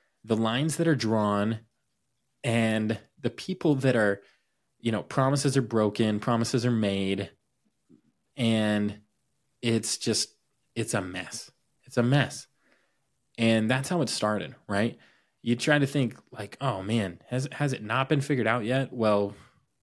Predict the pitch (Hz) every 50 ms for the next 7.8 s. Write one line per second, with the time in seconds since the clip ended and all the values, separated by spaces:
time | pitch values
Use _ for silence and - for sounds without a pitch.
0 | _ - 127 135 147 139 - 131 - - - 123 123 95 92 98 - - _ _
1 | _ _ _ _ _ _ _ - 131 131 143 156 139 - - - 151 151 151 147
2 | 123 123 120 117 113 - - _ - 131 131 123 120 113 110 110 107 107 107 113
3 | 123 139 135 139 - - - _ _ _ - 123 127 120 113 110 104 107 110 110
4 | 110 110 104 - - _ 117 104 101 101 104 110 113 123 127 135 135 - 117 -
5 | - 110 107 113 113 - - 110 107 107 101 110 104 92 92 87 92 101 113 120
6 | - - _ _ _ _ _ _ _ _ _ _ _ _ - 107 104 92 85 117
7 | 113 - - 120 110 95 87 110 104 107 92 - - - -